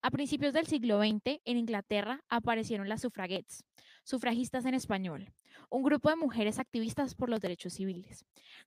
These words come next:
Gracias a sus luchas constantes, en mil novecientos dieciocho se instu-, se instituyó el voto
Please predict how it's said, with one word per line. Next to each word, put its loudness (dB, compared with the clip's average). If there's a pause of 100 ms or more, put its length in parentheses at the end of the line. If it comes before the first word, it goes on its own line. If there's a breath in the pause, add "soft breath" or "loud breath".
Gracias 2
a -2
sus 2
luchas -2
constantes, -2 (300 loud breath)
en 2
mil 0
novecientos 2
dieciocho 0
se -2
instu-, -4
se -8
instituyó -2
el 2
voto 2